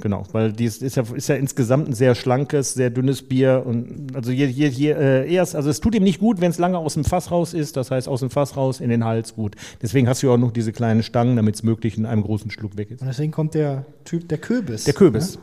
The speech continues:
Speaker 1: genau.
Speaker 2: Kürbis
Speaker 1: Immer noch
Speaker 2: läuft
Speaker 1: mit dieser
Speaker 2: Gibt's das in
Speaker 1: Trage.
Speaker 2: Krefeld noch? Vielleicht in Glo-, im Gläumis.
Speaker 1: Im Gläu-, im Gläumis gibt's das noch, ja. Wobei auch da, das ist ja kein Kölsch. Das ist ja,
Speaker 2: Ja, genau, aber
Speaker 1: ist ja
Speaker 2: Kürbis
Speaker 1: noch,
Speaker 2: gibt's ja
Speaker 1: ist
Speaker 2: auch
Speaker 1: ja
Speaker 2: für
Speaker 1: noch
Speaker 2: Alt.
Speaker 1: mal was, noch
Speaker 2: Das sind diese,
Speaker 1: Kü-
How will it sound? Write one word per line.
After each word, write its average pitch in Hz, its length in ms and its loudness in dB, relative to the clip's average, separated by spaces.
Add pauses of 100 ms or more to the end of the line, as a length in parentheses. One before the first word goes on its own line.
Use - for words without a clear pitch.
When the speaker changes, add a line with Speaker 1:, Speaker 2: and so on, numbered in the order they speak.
Speaker 1:
genau. 170 180 4
Speaker 2:
Kürbis 107 200 -2
Speaker 1:
Immer 156 140 4
noch 151 100 6
Speaker 2:
läuft 135 100 0
Speaker 1:
mit 139 140 0
dieser 127 340 2
Speaker 2:
Gibt's 135 200 -8
das 208 160 0
in 202 60 2
Speaker 1:
Trage. 127 180 0
Speaker 2:
Krefeld 175 200 -6
noch? 185 120 -6
Vielleicht 151 240 -6
in 254 80 -6
Glo-, - 160 -4
im 185 140 -2
Gläumis. 180 480 0
Speaker 1:
Im 139 100 4
Gläu-, 160 160 8
im 180 120 4
Gläumis 156 300 6
gibt's 107 160 -6
das - 180 -6
noch, 113 120 -6 (100)
ja. 131 140 -4 (420)
Wobei 127 240 4
auch 123 100 -4
da, 131 180 2
das 123 140 -2
ist - 40 -4
ja 131 80 -2
kein 123 200 -2
Kölsch. - 400 -2
Das 107 140 -12
ist - 60 -20
ja, 107 160 -6
Speaker 2:
Ja, 131 140 0
genau, 139 200 -4
aber 120 100 -6
Speaker 1:
ist 117 80 -12
ja - 40 -10
Speaker 2:
Kürbis - 180 4
Speaker 1:
noch, 135 80 4
Speaker 2:
gibt's 165 140 -4
ja 160 80 0
Speaker 1:
ist 117 80 -4
Speaker 2:
auch - 20 -12
Speaker 1:
ja 123 80 2
Speaker 2:
für 113 40 2
Speaker 1:
noch 120 100 0
Speaker 2:
Alt. 110 100 -6
Speaker 1:
mal 113 160 2
was, 107 180 -2
noch 120 120 2
Speaker 2:
Das 156 60 0
sind 175 140 4
diese, 165 160 6
Speaker 1:
Kü- 160 80 -2